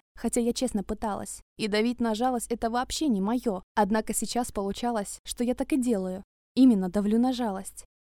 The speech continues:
От этого на душе ещё горше стало, и я заплакала с новой силой. "Ладно", рыкнул Артём. "Сиди тут, я тебя закрою, сейчас вернусь".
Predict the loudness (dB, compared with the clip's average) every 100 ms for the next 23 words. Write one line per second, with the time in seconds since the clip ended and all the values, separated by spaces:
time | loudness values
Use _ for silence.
0 | -2 0 0 2 2 2 2 0 -2 -2
1 | -2 0 0 0 -2 -2 -2 -4 -4 -8
2 | -14 _ -2 2 2 0 0 -2 0 -4
3 | 0 0 0 0 0 -2 -6 -12 _ _
4 | _ _ _ -4 6 6 6 0 -6 _
5 | _ -4 -2 0 0 -2 -6 -6 -6 -6
6 | -10 _ _ -4 0 4 4 2 -4 -10
7 | -4 0 2 2 2 2 2 0 0 -4
8 | -4 0 0 2 0 0 -2